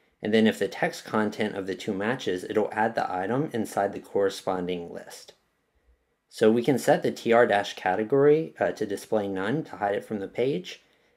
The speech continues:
We can also get the T R dash wrap and basically set that to display none as well, 'cause we won't need to actually see that part on the page. Um, so then I'll paste this code link in the description of this video, but let's copy it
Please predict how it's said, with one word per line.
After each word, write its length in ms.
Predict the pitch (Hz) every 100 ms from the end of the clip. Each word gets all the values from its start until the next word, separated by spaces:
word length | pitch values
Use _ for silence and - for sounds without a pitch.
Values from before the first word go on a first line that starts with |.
| _
We 100 | 117
can 120 | 113 131
also 340 | 123 143 180
get 220 | 123 123
the 80 | 110
T 260 | 104 - 117
R 220 | 110 107
dash 380 | 95 92 90 -
wrap 500 | 101 104 92 92 -
and 100 | 98
basically 440 | 101 - 110 101
set 240 | - 98
that 240 | 101 95 -
to 80 | 120
display 420 | 104 - 104 98
none 220 | 98 95
as 160 | 85 90
well, 340 | 92 120 175 - _ _ _ _
'cause 160 | -
we 100 | 107
won't 160 | 113 107
need 200 | 107 104
to 60 |
actually 300 | 101 98 90
see 220 | 87 - 98
that 240 | 90 -
part 320 | - 90 87
on 160 | - 90
the 80 | 85
page. 580 | - 95 95 - - - _ _ _ _ _ _ _
Um, 420 | - 101 101 95 -
so 160 | - 104
then 280 | 127 135
I'll 220 | 135 113 113
paste 320 | - 139 -
this 220 | 175 -
code 420 | - - 113 120
link 260 | 113 135 147
in 120 | 113
the 100 | 107
description 500 | 104 - 110 107 113
of 120 | 107
this 160 | 98 -
video, 420 | 98 92 113 143
but 180 | 135 -
let's 200 | 110 -
copy 500 | - - 120 135 131
it 240 | 131 131